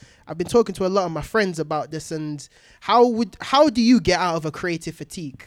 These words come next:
That is the question. And what do you generally do when you're,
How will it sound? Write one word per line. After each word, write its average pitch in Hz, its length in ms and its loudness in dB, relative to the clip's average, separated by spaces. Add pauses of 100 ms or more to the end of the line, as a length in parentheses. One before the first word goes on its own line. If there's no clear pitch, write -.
(120)
That 180 160 -2
is 160 80 -8
the - 80 -12
question. - 440 -10 (1000)
And 170 260 -2 (260)
what 226 200 4
do 226 60 0
you 240 80 0
generally 196 460 -2
do 175 340 0
when 165 260 -4
you're, 165 300 0